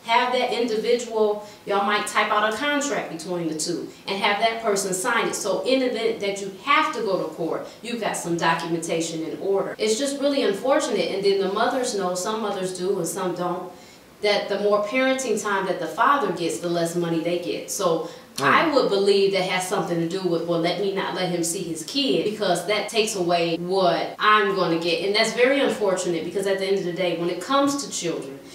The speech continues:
Speaker 1: it should be solely about the children. It shouldn't be about you. And especially now that this person has moved on,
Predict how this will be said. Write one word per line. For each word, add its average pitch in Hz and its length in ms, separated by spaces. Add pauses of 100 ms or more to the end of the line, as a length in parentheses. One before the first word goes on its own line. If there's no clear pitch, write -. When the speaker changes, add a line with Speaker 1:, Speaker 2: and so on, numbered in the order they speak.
(120)
Speaker 1:
it 226 100
should - 220
be 202 120
solely 196 460
about 151 280
the 165 80
children. 151 500
It 180 100
shouldn't 180 280
be 175 140
about 143 320
you. 139 60
And 196 80
especially 226 520
now 196 360
that 185 120
this 170 140
person 185 400
has 165 120
moved 185 360
on, 220 380